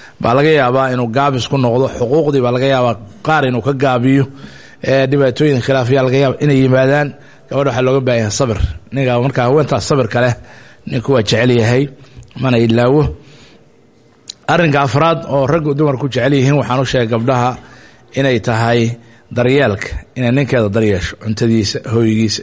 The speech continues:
jiifkiisa, alaabtiisa, eh, sariirtiisa, eh, danihiisa, umuurihiisa khaaska ah, si special oo V I P ah isaga inay u maamusho, carruurta iyo reerka iyo xil qaraabada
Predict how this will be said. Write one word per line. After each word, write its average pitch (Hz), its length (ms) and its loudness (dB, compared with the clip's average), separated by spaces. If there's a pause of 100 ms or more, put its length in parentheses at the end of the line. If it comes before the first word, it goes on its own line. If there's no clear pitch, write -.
(100)
jiifkiisa, 117 600 -2
alaabtiisa, 113 640 -4 (520)
eh, 117 280 2
sariirtiisa, 123 720 -2 (460)
eh, 117 240 2
danihiisa, 131 640 2 (220)
umuurihiisa 131 560 0
khaaska - 480 -2
ah, 123 100 -8 (300)
si 190 200 0
special 147 420 2
oo 135 60 0
V 175 260 0
I 139 180 2
P 127 100 -2 (160)
ah 123 80 0 (100)
isaga 139 280 0
inay 127 100 0
u 123 100 0
maamusho, 110 460 0
carruurta 131 580 -2
iyo 117 160 -2
reerka 135 460 -2
iyo 120 220 -4
xil 131 180 -2
qaraabada 131 420 0